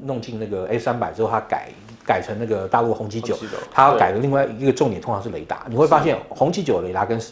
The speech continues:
Speaker 1: 呃，A三百雷达长得就很不一样。
Speaker 2: 对，对，对。
Speaker 1: 因为中国大陆在雷达的这个技术上来讲，哈，我刚刚讲到，在那十年之间，从西方获益甚多。
Speaker 2: 是。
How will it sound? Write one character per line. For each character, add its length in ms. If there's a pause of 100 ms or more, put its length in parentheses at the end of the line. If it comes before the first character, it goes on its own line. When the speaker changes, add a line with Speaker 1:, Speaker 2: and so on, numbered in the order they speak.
Speaker 1:
呃 80
，A 180
三 220
百 140
雷 100
达 240
长 160
得 40
就 120
很 80
不 160
一 80
样。 200
Speaker 2:
对， 180
对， 240
对。 100
Speaker 1:
因 40
为 60
中 140
国 60
大 120
陆 100
在 180
雷 180
达 200
的 80
这 120
个 200
技 180
术 100
上 160
来 100
讲， 240
哈， 100
我 160
刚 120
刚 80
讲 120
到， 160 (240)
在 120
那 100
十 220
年 200
之 80
间， 200
从 200
西 280
方 260
获 460
益 180
甚 300
多。 360
Speaker 2:
是。 200